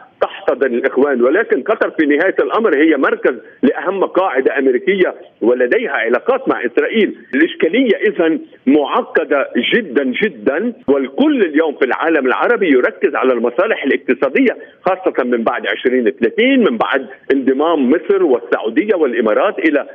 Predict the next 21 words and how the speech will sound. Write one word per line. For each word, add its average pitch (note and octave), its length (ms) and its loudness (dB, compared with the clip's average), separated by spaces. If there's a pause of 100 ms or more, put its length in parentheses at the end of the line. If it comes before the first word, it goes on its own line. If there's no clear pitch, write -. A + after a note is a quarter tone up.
(160)
مجموعة B2 600 0
البريكس D#3 520 0
و-، C3 340 0 (120)
ومجموعة A#2+ 560 0
العشرين D3 480 0
في - 100 0
الأساس. G#3 440 -2 (460)
إذن G3 260 -2 (300)
العملية D#3+ 640 2
اليوم C#3 600 0 (140)
هذه D3 680 2
الحالة C#3 520 0
بالقمم A2 540 0
العربية، A2+ 600 0 (360)
سواء C#3+ 240 0
بالأمس D3+ 420 -2
الإفريقية، C3 720 0
اليوم C3+ 340 0
العربية، C3 580 0
وغدًا A#2+ 400 0
الإسلامية، C3 880 0